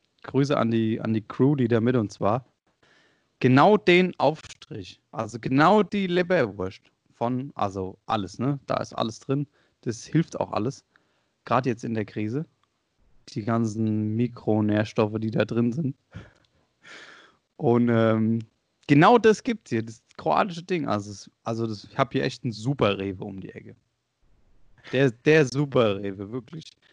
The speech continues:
Wenn der noch irgendwie Rassismus bekämpfen wird und den Trump absetzen, dann, also ich weiß nicht.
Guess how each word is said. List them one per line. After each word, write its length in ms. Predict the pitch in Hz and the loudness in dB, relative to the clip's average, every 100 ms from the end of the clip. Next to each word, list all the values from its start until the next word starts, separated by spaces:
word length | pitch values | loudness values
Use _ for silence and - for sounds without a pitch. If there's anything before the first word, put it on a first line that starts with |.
| _ | _
Wenn 140 | - 120 | -4 2
der 140 | 156 | 4
noch 220 | 185 160 | 4 0
irgendwie 560 | - 170 156 147 143 135 - _ _ _ _ | -2 -6 -4 -2 -2 -2 -6 _ _ _ _
Rassismus 500 | 113 - 175 165 147 | -4 -4 -4 -4 -4
bekämpfen 480 | 139 - 156 143 131 | -4 -2 -2 -2 2
wird 300 | 139 139 - _ _ _ | 2 2 -8 _ _ _
und 240 | - 127 113 | -2 0 0
den 140 | 110 | -4
Trump 300 | - 135 160 | 0 0 2
absetzen, 640 | 131 127 - 131 - 123 110 | -2 -4 -6 -6 -8 -10 -4
dann, 300 | 104 101 101 | -2 -2 -4
also 300 | 95 92 90 | -6 -6 -10
ich 120 | - | -4
weiß 240 | 98 98 | -4 -4
nicht. 200 | 98 92 | -6 -10